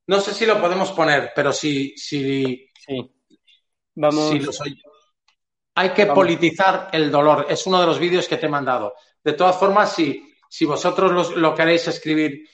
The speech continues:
Speaker 1: si escribís en Google o en YouTube, hay que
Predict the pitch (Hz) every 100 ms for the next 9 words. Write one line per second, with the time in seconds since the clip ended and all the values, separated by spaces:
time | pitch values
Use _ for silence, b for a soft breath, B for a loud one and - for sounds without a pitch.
0 | b - 160 - 156 147 175 175 180 170
1 | 170 151 131 113 113 135 131 127 123 147
2 | 160 143 107 - _ _ _ - 160 165
3 | 165 - 147 127 -